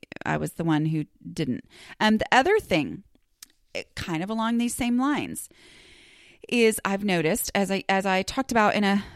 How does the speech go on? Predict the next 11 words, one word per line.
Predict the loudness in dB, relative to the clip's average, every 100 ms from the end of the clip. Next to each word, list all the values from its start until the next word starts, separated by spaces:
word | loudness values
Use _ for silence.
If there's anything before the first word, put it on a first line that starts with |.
| -6
podcast, | -4 -4 -2 -2 0 -2 -8
I | -18 -20 -20 _ _ _
think | -8 -6
it |
was, | -6 -6
I | -6
guess | -6
it | -6
was | -6
in | -4
September, | -6 -4 -2 0 -2